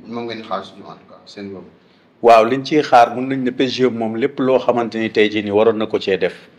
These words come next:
Speaker 2: mën nañ ne def na ko ci. Ndax tey woote na ci ay réunion,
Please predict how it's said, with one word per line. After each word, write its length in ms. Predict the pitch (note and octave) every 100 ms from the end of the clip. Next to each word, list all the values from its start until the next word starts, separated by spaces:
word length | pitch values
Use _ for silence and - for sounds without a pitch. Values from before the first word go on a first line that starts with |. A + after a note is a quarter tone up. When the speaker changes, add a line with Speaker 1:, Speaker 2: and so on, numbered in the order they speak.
| _ - _ G2+
Speaker 2:
mën 140 | A2 A2
nañ 160 | A2
ne 80 | G2+
def 280 | F2+ G2 -
na 100 | G2
ko 120 | -
ci. 200 | - - - _ - - _
Ndax 220 | G2 G#2 -
tey 140 | G#2+
woote 320 | G2 G#2 G2+ G2+
na 100 | F#2+
ci 380 | G#2+ F#2+ F#2 -
ay 200 | G#2 G2
réunion, 540 | G2+ G2+ G2 F#2+ F#2+